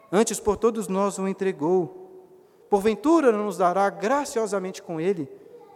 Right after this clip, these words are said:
todas as coisas?" Portanto, escute com fé as palavras de Deus. Humilha-te e volte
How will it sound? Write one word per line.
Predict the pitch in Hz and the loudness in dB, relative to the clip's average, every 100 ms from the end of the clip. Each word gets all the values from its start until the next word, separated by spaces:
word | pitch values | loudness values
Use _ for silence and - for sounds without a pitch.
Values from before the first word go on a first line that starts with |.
| - - | -20 -6
todas | 214 254 170 123 - - - _ _ _ - | -4 -2 -4 -8 -12 -20 -20 _ _ _ -10
as | 143 | -10
coisas?" | - 190 226 151 - _ _ _ _ _ _ _ _ _ | -6 -6 -6 -10 -20 _ _ _ _ _ _ _ _ _
Portanto, | 165 - 226 196 131 - - - _ _ _ _ _ _ _ _ _ _ _ _ _ _ | -10 -2 -2 -2 -8 -16 -20 -20 _ _ _ _ _ _ _ _ _ _ _ _ _ _
escute | 165 - 190 - | -10 -6 -6 -6
com | 190 185 | -6 -8
fé | - 190 208 175 | -4 -2 0 -2
as | 165 | -4
palavras | - 160 165 196 185 | -4 -4 -2 -2 -2
de | 165 | -6
Deus. | 156 135 135 - - _ _ _ _ _ _ _ | -8 -6 -6 -10 -20 _ _ _ _ _ _ _
Humilha-te | 135 180 240 - - - - - _ _ _ _ _ _ - | -2 0 2 0 -6 -16 -20 -20 _ _ _ _ _ _ -14
e | 127 | -14
volte | 117 143 170 156 - - | -6 -2 -2 -4 -12 -20